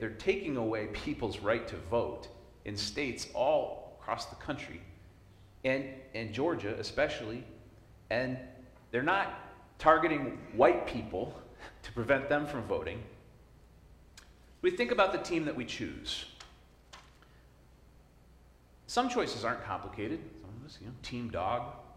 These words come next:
team cat. I got no sides. I like dogs and cats. Team city, team country. I think team empathy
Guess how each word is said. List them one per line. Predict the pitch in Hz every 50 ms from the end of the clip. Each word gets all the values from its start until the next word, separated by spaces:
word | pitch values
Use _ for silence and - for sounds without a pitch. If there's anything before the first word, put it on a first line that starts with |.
| - - -
team | 113 104 107 107 107 107
cat. | 101 95 117 139 - - - - - - - - - - - - - - - - - - - - - - - -
I | 120 139
got | 156 160 156 -
no | 131 117
sides. | - - - - - - - -
I | 117 117
like | 113 - -
dogs | - 82 78 - -
and | - -
cats. | - - - - - - - - - - - - - - - - - - - - - - - - - - - - - - - - - - - - - - -
Team | - - 156 143 131
city, | 123 - - - - 120 135 147 151 - - - - - - - - - - - - - - - - -
team | - - 127 117 110 110 110 113 - - - - - - - - -
country. | - 117 113 113 - 139 147 139 - - - - - - - - - - - - - - - - - - - - - - - - - - - - - -
I | - 285
think | 277 - - - -
team | - - 214 214 - 202 208
empathy | 147 156 151 - 113 - - - - -